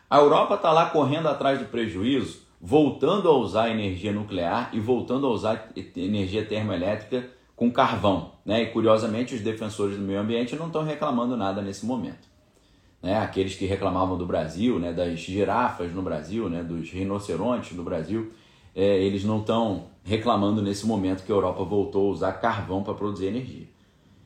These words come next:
Então, a Europa tá tentando correr atrás do prejuízo. Já os Estados Unidos se encontrou numa situação que é a seguinte: eles perceberam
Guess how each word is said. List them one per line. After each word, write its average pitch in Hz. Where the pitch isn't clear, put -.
Então, 156
a 175
Europa 151
tá 156
tentando 156
correr 147
atrás 135
do -
prejuízo. 117
Já 160
os 214
Estados 143
Unidos 113
se -
encontrou 131
numa 117
situação 113
que 110
é 117
a 120
seguinte: 87
eles 92
perceberam 120